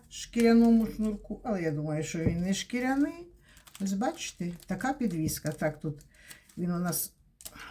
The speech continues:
заклеєний. Треба буде прибрати. Е, пишуть, що це в бронзовому. Ну, бронзовий колір із зеленими. Бачите,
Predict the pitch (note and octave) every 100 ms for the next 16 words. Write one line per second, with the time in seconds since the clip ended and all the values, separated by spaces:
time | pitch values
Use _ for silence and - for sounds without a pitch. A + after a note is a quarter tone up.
0 | - - _ - E3+ E3+ E3 D#3+ D#3 D#3
1 | F#3 A#3 C4 - - - - - - E3
2 | E3 D3+ E3+ D#3+ D#3+ F3 D#3+ E3 E3+ -
3 | A#3+ C4 - _ _ - A3+ F#3+ F3+ E3
4 | - _ - _ - G3 B3+ C4+ A#3 G#3
5 | - G#3+ F3+ E3 G#3 G#3+ F3 D#3+ D#3+ D3+
6 | D3 D#3 - - - C#5 B3 A3+ G#3 G#3
7 | G#3 G3+ C#4 D#4 D4 C#4+ A3+ G3 E3+ G3
8 | F#3+ F3+ F3+ F3+ F3+ F#3+ - _ _ _
9 | _ _ _ _ - F#3+ G3+ - - F3